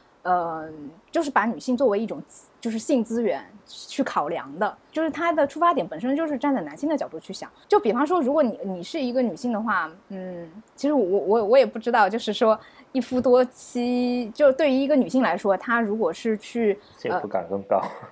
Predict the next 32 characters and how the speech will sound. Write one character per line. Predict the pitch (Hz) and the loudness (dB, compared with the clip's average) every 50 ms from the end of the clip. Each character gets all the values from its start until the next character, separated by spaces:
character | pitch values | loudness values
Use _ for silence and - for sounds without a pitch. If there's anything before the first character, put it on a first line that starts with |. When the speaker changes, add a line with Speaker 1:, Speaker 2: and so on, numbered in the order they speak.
| - 156 - - - - | -14 -14 -10 -6 -6 -6
Speaker 1:
呃， | - 233 233 254 285 | -2 2 4 4 4
嗯？ | 349 339 - - - - _ _ _ - - - - | 2 0 -6 -18 -20 -20 _ _ _ -20 -20 -20 -12
什 | - - 214 | -6 -2 0
么？ | 202 202 220 202 202 - | 0 0 0 0 -2 -4
Speaker 2:
<laughs> | - - - 202 | -8 -14 -12 -8
我 | 202 | -4
说 | - 196 - - 107 107 - 151 - - - - - - 175 - - - | -4 -4 -2 -2 -4 -4 -6 -8 -12 -10 -6 -6 -4 -4 -6 -8 -4 0
对 | - 110 107 | 0 0 0
一 | 110 | 0
夫 | 104 - - 113 | -4 -6 -6 0
多 | 104 110 101 | 0 0 0
妻 | - 123 117 | 0 -2 0
对 | 117 120 113 | 2 2 2
女 | 110 101 85 | 2 0 -2
生 | - - 95 | 0 0 2
来 | 98 90 | 2 2
说 | 87 - 107 | 2 2 2
会 | 101 120 104 | 2 2 0
幸 | - - 110 98 | 0 -2 -2 -2
福 | - 104 | 0 0
感 | 104 92 78 - | 0 0 -2 -4
更 | - 95 90 | -10 -12 -6
高 | - - 87 82 85 | -2 -2 -2 -2 -2
吗？ | 85 85 82 - _ _ _ _ - - _ _ _ _ _ _ _ _ _ _ _ _ _ _ _ - - | -4 -6 -12 -20 _ _ _ _ -20 -20 _ _ _ _ _ _ _ _ _ _ _ _ _ _ _ -16 -2
Speaker 1:
就 | - 440 | 0 0
是 | 440 - 381 349 - _ _ _ - | 2 2 0 0 -2 _ _ _ -4
从， | - - 254 262 | 0 2 2 2
从 | 254 - 269 302 | 2 0 0 0
资 | 302 - 415 349 | 0 2 2 2
源 | 220 233 | 2 2
分 | - 359 381 403 | 0 -2 -4 -4
配 | 427 | -2